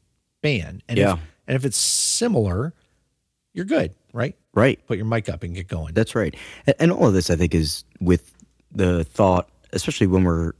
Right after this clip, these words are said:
Speaker 2: you know, approaching this from a practical bass standpoint, it's that you as a bassist or as a musician are the one that's taking ownership of making this happen.
Speaker 1: Yeah.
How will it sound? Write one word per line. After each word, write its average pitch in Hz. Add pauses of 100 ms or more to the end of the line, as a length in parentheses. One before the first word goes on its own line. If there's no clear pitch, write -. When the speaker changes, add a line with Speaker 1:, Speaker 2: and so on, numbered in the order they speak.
(160)
Speaker 2:
you 90
know, 78
approaching 90
this 78
from -
a 73
practical -
bass 82 (120)
standpoint, 82 (720)
it's -
that 92
you 98
as 95
a 90
bassist 82
or 107
as 98
a 98
musician 76 (640)
are 92
the 87
one 87
that's 85
taking 90
ownership 85
of 78
making 78
this 76
happen. 73
Speaker 1:
Yeah. 82